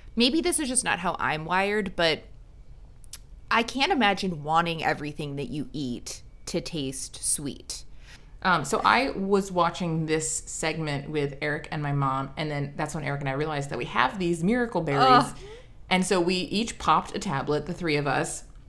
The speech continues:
Speaker 2: and then proceeded to try a number of things. The lemon was incredible. The lemon was delicious. Eric
Speaker 1: Mm.
Speaker 2: called out that it tastes like the lemonade that you get at a carnival that's, like, so, so, so, so sugary and delicious.
Speaker 1: Ooh,
Speaker 2: The lemon was
Speaker 1: yeah.
Speaker 2: the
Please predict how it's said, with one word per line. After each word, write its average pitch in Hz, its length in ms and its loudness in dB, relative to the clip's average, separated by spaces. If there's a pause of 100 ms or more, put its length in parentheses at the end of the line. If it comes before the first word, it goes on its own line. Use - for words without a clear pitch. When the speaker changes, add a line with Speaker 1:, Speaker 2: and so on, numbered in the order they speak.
(540)
Speaker 2:
and 208 80 6
then 202 120 8
proceeded 202 420 6
to 202 80 -4
try 165 600 2 (200)
a 190 60 8
number 190 280 8
of 139 140 -2
things. - 560 2 (320)
The 202 100 4
lemon 180 380 6
was 359 100 6
incredible. 190 540 0
The 165 80 -2
lemon 170 260 2
was 196 160 0
delicious. 147 880 0 (300)
Eric 165 260 2
Speaker 1:
Mm. 165 220 -6
Speaker 2:
called 180 260 4
out 160 160 6
that 170 120 -2
it 160 100 -2
tastes 165 320 -4
like 160 320 -6
the 190 160 -4
lemonade 156 580 0
that 160 120 -4
you 151 100 -2
get 143 240 2
at 151 80 -4
a 143 40 0
carnival 143 580 0
that's, 147 180 -4
like, 139 260 -4
so, 156 760 2
so, 151 240 0
so, 143 220 0
so 139 220 0
sugary 139 540 -2
and 143 120 -4
delicious. 156 500 -2
Speaker 1:
Ooh, 180 360 2
Speaker 2:
The 170 80 2
lemon 175 240 4
was 196 120 2
Speaker 1:
yeah. 131 120 4
Speaker 2:
the 127 60 8